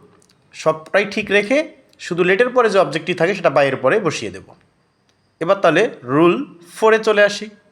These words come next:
রুল ফোরে আমরা কি বলেছি তোমরা একটু লক্ষ্য করে দেখো, বলেছি, "Never tell a lie।" ইম্পারেটিভ সেন্টেন্স অ্যাডভার্ব দ্বারাও শুরু হয়, নেভার এখানে একটি অ্যাডভার্ব। যদি এরকম সেন্টেন্স আসে তাহলে আমরা কিভাবে সেটাকে প্যাসিভ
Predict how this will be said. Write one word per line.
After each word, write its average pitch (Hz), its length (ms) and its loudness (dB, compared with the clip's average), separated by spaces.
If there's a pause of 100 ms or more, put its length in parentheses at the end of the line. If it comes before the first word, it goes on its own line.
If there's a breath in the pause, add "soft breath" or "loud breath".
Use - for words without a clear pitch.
(560 soft breath)
রুল 160 200 2
ফোরে 202 320 2
আমরা 170 160 0
কি 165 120 -4
বলেছি 131 300 -2
তোমরা 143 180 -4
একটু 156 140 -6
লক্ষ্য 165 200 -2
করে 175 180 0
দেখো, 185 240 0
বলেছি, 156 500 -4 (320 loud breath)
"Never 165 460 2 (160)
tell 175 140 2
a 139 100 2
lie।" 107 260 -2 (440 soft breath)
ইম্পারেটিভ 185 480 0
সেন্টেন্স 156 520 -2 (240 soft breath)
অ্যাডভার্ব 165 500 2
দ্বারাও 151 220 4
শুরু 139 260 -2
হয়, 110 160 0 (140)
নেভার 156 340 2
এখানে 160 280 -2
একটি 202 460 -6
অ্যাডভার্ব। 104 460 -2 (960 soft breath)
যদি 170 220 2
এরকম 202 360 2
সেন্টেন্স 160 400 -2
আসে 143 180 -2
তাহলে 170 180 0
আমরা 165 140 0
কিভাবে 185 380 0
সেটাকে 190 400 -2
প্যাসিভ 156 340 -2